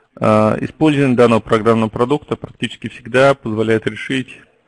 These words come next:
задачи, которые есть практически в любой компании. А,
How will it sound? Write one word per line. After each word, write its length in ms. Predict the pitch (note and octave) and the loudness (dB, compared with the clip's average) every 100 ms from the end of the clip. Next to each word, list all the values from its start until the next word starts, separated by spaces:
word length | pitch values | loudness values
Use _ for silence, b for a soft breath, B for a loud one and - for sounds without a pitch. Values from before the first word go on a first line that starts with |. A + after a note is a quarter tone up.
| _ _ _ _ | _ _ _ _
задачи, 500 | A2+ A#2+ A2+ C3+ B2 | 0 2 4 2 0
которые 500 | - - A2 G#2+ G#2 | -4 -2 -2 0 -2
есть 340 | A2+ A#2 - - | -2 -4 -8 -4
практически 540 | A2 - A#2+ - - | -4 -2 -6 -6 -6
в 60 | G#2+ | -4
любой 280 | G2+ G#2+ | -4 -4
компании. 680 | G#2 G#2+ G2 - G#2+ G2+ A#2+ - _ B B B - | -4 -6 -6 -6 -8 -8 -14 -20 _ B B B -4
А, 480 | G#2 G#2 G#2 G#2 G#2 | 2 4 4 2 0